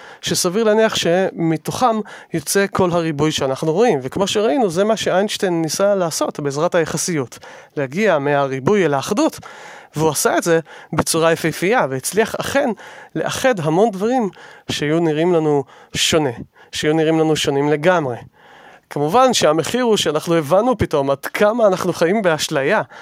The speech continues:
אה, והמציאות היא שונה לגמרי ממה שאנחנו חושבים. פתאום הזמן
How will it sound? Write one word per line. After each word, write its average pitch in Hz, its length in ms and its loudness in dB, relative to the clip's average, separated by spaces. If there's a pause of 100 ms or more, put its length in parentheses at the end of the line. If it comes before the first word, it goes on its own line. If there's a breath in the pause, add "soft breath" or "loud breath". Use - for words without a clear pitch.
(340 loud breath)
אה, - 60 -2 (340)
והמציאות 135 1300 -2
היא 185 100 -2
שונה 208 280 2
לגמרי 185 640 2
ממה 156 160 0
שאנחנו 185 360 0
חושבים. 190 480 -2
פתאום 190 380 0
הזמן 170 560 0